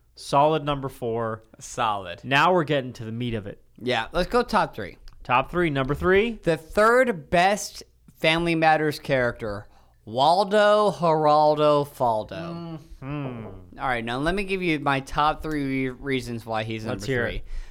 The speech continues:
Speaker 2: Number three, he's a fucking idiot. <laughs>
Speaker 1: You always needed an idiot on these shows.
Speaker 2: You had to have a
Speaker 1: And he
Speaker 2: fucking
Speaker 1: was it.
Speaker 2: dummy.
Speaker 1: Yep.
Speaker 2: Look at him.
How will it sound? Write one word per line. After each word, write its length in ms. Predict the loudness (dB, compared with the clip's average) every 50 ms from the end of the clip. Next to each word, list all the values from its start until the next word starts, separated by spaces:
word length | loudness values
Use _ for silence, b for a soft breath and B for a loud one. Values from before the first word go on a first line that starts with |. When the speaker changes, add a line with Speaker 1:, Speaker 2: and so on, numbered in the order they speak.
| b b -6
Speaker 2:
Number 520 | -2 0 0 2 0 0 0 0 -2 -2
three, 560 | -4 -6 -10 -10 -8 -6 -6 -6 -6 -8 -10 -10 -8
he's 220 | -8 -8 -10 -10
a 80 | -12 -14
fucking 460 | -16 -8 -6 -6 -6 -6 -8 -10 -10 -10 -10 -12
idiot. 380 | -12 -14 -16 -16 -18 -20 -20 _ _
<laughs> 140 | -4 -4 -4 b b b b b b b b b b _ -20 -18 -18 B B B B B B B B B B
Speaker 1:
You 180 | 2 2 4
always 300 | 4 4 2 2 0 0
needed 280 | 0 0 2 2 2 2
an 140 | 0 0 0
idiot 480 | 0 0 0 -2 -4 -4 -6 -10 -14 -20 _ -10
on 220 | -6 -6 -4 -4
these 200 | -4 -4 -6 -6
shows. 320 | -6 -4 -4 -4 -2 -2 0
Speaker 2:
You 120 | 0 0 0
had 320 | 2 2 4 4 4 2
to 60 | 0 0
have 300 | 0 0 0 0 0 0
a 40 | -2
Speaker 1:
And 160 | -4 -4 -2
he 80 | 2
Speaker 2:
fucking 160 | 2 4 4 6
Speaker 1:
was 180 | 6 4 4 4
it. 100 | 2 2
Speaker 2:
dummy. 540 | 2 2 0 -2 -2 -4 -6 -6 -8 -10 -12 -10
Speaker 1:
Yep. 320 | -6 -4 -4 -4 -4 -8 _ _ -20 -20 -20 -20 -16 -8
Speaker 2:
Look 260 | -6 -6 -6 -4 -4 -4
at 180 | -4 -4 -4
him. 240 | -8 -10 -10 -12 -14